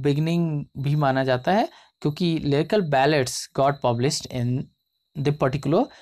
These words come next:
year। कुछ लोग सेवनटीन एटी नाइन को भी romanticism का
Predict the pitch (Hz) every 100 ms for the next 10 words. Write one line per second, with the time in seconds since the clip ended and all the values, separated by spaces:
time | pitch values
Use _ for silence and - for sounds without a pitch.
0 | _ - 135 127 123 - _ _ 214 233
1 | 254 277 - _ _ _ - - 151 175
2 | 247 302 294 190 196 156 143 151 147 139
3 | 139 226 - _ _ _ _ _ _ _
4 | _ _ _ - 139 147 214 233 247 -
5 | 143 143 127 175